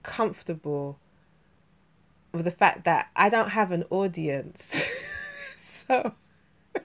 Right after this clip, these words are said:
I, I don't have an audience. S-, I, I don't know where I'm going with this, but part of me feels really comfortable that because I don't have an audience,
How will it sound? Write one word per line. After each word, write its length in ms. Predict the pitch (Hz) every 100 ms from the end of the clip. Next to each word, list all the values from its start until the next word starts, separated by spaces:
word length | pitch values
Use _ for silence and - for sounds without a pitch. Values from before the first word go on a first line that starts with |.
| _ -
I, 220 | - 262 - - - - -
I 80 | 196
don't 440 | 202 220 254 269
have 200 | 269 240
an 140 | 233 -
audience. 960 | 185 190 175 156 143 139 - - - - - - - - - - - - - _ _ - - - - - -
S-, 400 | - - - - - - -
I, 60 | - -
I 80 | 180
don't 160 | 208 240
know 80 | 247
where 140 | 254
I'm 60 | 247
going 260 | 254 240
with 80 | 185
this, 160 | 165 -
but 160 | 170
part 200 | - 262
of 60 | 240
me 80 | 233
feels 260 | 220 170
really 300 | 175 202 214
comfortable 600 | 208 214 170 - 165 156
that 120 | 147 -
because 220 | - 247
I 60 |
don't 160 | 277 247
have 180 | 233 208
an 100 | 190
audience, 880 | 185 190 160 147 143 135 - -